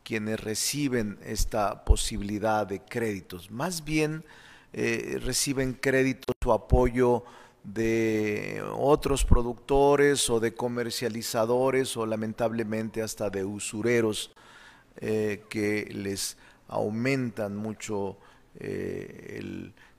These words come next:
crédito o el interés del crédito que obtienen.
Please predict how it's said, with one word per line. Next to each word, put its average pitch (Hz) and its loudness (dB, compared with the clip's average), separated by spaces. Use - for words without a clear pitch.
crédito 113 0
o 110 0
el 101 -4
interés 101 -4
del 90 -6
crédito 95 -4
que 87 -8
obtienen. 67 -12